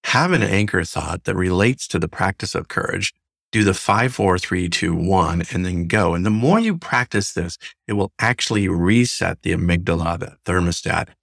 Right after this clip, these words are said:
and you'll be able to start overcoming anxiety more and more in your life. Now, it does take courage. It does take the ability to just move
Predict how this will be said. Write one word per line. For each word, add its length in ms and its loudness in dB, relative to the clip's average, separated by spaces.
and 120 2
you'll 120 2
be 200 0
able 300 2
to 380 2
start 320 0
overcoming 800 0
anxiety 720 0
more 420 2
and 100 0
more 300 2
in 80 2
your 140 -2
life. 360 -4
Now, 180 4
it 160 0
does 340 2
take 520 0
courage. 500 2
It 200 -4
does 340 2
take 420 0
the 120 2
ability 500 2
to 140 0
just 280 0
move 360 -2